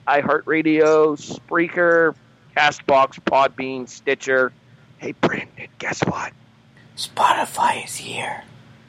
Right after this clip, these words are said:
Speaker 1: And Glacier's still a dick. <laughs> Thanks for listening, everybody. We'll catch you next Wednesday night here on The Kickoff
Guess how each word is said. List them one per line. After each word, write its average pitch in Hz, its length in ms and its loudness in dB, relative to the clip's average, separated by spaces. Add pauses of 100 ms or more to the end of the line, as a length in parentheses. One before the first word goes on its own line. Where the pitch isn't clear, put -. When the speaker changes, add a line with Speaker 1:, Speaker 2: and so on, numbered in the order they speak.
(380)
Speaker 1:
And - 180 -8
Glacier's - 640 -4
still - 400 -4
a - 80 -8 (240)
dick. - 440 -4 (440)
<laughs> - 1600 -6
Thanks 190 220 0
for 233 100 2
listening, 208 380 4
everybody. 170 640 2
We'll 175 100 -2
catch 196 280 0
you 208 80 -4
next 190 200 -2
Wednesday 202 280 0
night 190 220 0
here 147 360 2
on 143 240 2
The 135 180 -2
Kickoff 190 640 2